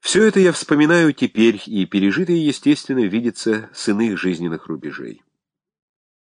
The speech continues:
Как и наши товарищи по университету, мы мало знали и мало интересовались в ту пору, как и что происходит там наверху.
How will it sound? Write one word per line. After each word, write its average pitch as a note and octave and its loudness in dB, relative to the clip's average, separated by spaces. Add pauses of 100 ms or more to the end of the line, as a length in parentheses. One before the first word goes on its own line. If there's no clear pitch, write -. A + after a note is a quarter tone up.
(640)
Как C3+ 0
и E3 2
наши E3+ 0
товарищи D#3 2
по C3+ -2
университету, C3+ 0
мы G2+ 0
мало E3 2
знали D#3 0
и C#3+ -2
мало D#3 0
интересовались C#3 0
в - -16
ту F#2 -4
пору, G#2+ 4
как D3 -2
и F#2+ 0
что C#3 0
происходит F2+ -2
там F#2+ -2
наверху. C2+ -12